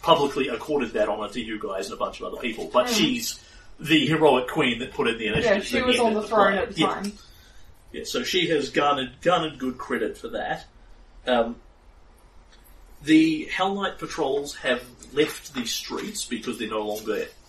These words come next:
Speaker 1: heavily called for, but the Queen is now paying a small retainer to basically have several of them maybe, maybe a tenth of the company of Hell Knights that exist are now on duty in Korvosa, so
Speaker 2: Yeah.
Speaker 1: they're now an active force.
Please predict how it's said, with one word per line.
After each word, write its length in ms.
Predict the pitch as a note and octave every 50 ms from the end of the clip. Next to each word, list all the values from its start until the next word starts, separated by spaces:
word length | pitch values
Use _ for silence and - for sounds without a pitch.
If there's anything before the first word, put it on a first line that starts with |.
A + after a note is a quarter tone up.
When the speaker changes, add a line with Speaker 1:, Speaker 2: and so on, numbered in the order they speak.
| - - - -
Speaker 1:
heavily 380 | D#3+ C3 B2 A#2 G#2+ G#2+ G#2
called 340 | G2+ - - B2+ A#2+ A2+ A2+
for, 480 | - - - - - - - E3 - - - - - - - - - - - D3 C3+
but 280 | A#2+ D3+ D#3+ F3+ - -
the 80 | D#3+ -
Queen 320 | - - F3 E3+ E3+ D#3
is 180 | D3 C#3+ C3+ C3+
now 240 | B2+ B2+ B2+ C3+ - - -
paying 400 | - C3 C3 C3+ C3 C3 B2+ B2 A#2
a 120 | A#2+ B2
small 340 | A#2+ - - - A#2+ A#2 A2+
retainer 480 | A2+ A2+ A2 - B2+ A#2+ A#2+ A#2+ A2+ A2
to 120 | - B2+
basically 460 | A#2 A2 G#2+ G#2+ - - - G2+ G2
have 380 | F#2+ - - - A#2 A#2 A#2 -
several 560 | - - - B2 G#2+ A#2 A2+ A2 G#2+ G#2 G#2+ A2
of 100 | - -
them 320 | A#2 G#2+ G#2 G#2 G#2 - G3+ G3 - - - - - - - - - - - - - - _ _ _ _ - -
maybe, 340 | D3+ D3 C#3+ C#3 C3+ C#3+ D#3 -
maybe 260 | D#3 E3 E3 D#3+ D#3
a 80 | B2+ -
tenth 320 | - - D3+ D#3 - - -
of 80 | C#3
the 80 | C3+ B2+
company 320 | C3+ D3 C#3 C3+ C#3+ C3+
of 80 | B2 -
Hell 180 | - C#3 C#3+ C#3+
Knights 240 | D3 D3 D#3 - -
that 100 | - C3+
exist 340 | A#2+ - D#3 F#3+ F#3 -
are 60 | D3+ C3
now 260 | A#2+ A2 G#2+ A2 A2
on 360 | A2 - G#2+ A2 A2+ A2 A2 -
duty 520 | - - A#2+ B2 - E3 D#3+ F3 F3 -
in 80 | - -
Korvosa, 520 | - - - A2 - A2 - A#2+ - -
so 220 | F#3+ F#3+ G#3+ G#3+ - - - - -
Speaker 2:
Yeah. 180 | A#3 A3+ A3
Speaker 1:
they're 100 | G#3+ A3+
now 220 | A#3+ A3 - A3 G#3+
an 80 | - -
active 400 | - - - - - A2+ G2+ G2+
force. 600 | - - - B2+ A#2 - G#2+ A2 A2 - - -